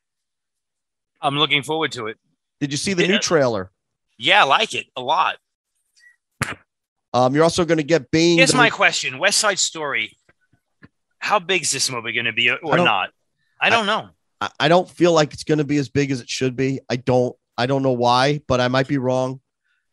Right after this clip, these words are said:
Speaker 2: Into the Heights and all these other
Speaker 1: I
Speaker 2: movies did
Speaker 1: wonder what
Speaker 2: okay.
Speaker 1: the running time, I wonder what the running time is on West Side Story.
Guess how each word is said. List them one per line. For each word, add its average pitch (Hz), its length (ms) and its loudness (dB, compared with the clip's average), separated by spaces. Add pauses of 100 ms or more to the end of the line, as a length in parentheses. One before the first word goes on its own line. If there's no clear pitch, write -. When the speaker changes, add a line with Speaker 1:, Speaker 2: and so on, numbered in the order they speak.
Speaker 2:
Into 143 220 -4
the 143 100 0
Heights 135 380 0
and 139 80 -2
all 131 80 0
these 135 180 -4
other 139 140 -4
Speaker 1:
I 139 40 -2
Speaker 2:
movies 139 200 0
did 190 60 -4
Speaker 1:
wonder 269 180 2
what 330 140 -4
Speaker 2:
okay. 156 140 4
Speaker 1:
the 135 40 4
running 180 240 2
time, 120 500 -4
I 139 60 -8
wonder 220 220 -6
what 247 100 -8
the 233 140 -2
running 165 280 0
time 110 360 -4
is 98 180 -4
on 104 160 -6
West 98 160 -4
Side 104 180 -4
Story. 98 400 -6